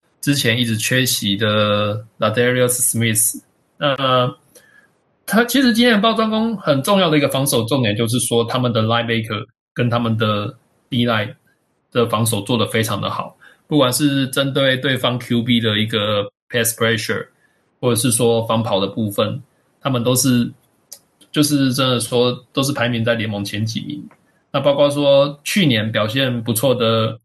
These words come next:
去年表现普普的 Preston Smith，今年的状况有点回来。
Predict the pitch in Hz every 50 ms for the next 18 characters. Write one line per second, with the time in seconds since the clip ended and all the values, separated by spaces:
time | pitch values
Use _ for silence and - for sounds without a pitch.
0 | _ _ - - - 214 165 135 131 127 98 - 147 143 123 - 127 123 120 117
1 | 101 98 95 95 - 117 120 120 - - 123 117 110 - - 107 107 110 104 107
2 | - - - - - 127 123 113 107 104 101 101 117 113 110 113 123 113 107 101
3 | 98 110 110 104 92 90 - - 87 98 104 98 85 -